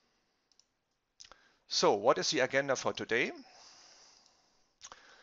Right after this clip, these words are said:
Human-centric lighting, as already mentioned. So we are talking in details about this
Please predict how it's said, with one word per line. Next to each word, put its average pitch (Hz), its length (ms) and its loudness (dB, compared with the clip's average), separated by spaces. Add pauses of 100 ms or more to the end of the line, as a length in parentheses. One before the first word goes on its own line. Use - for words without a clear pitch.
(400)
Human-centric 143 640 -4
lighting, 120 320 -2
as - 140 -6
already 107 320 -8
mentioned. 131 420 -4
So - 400 -2
we 123 140 -4
are 110 80 -2
talking 127 400 -4
in 107 140 -12
details - 840 -6
about 120 320 -4
this - 440 -6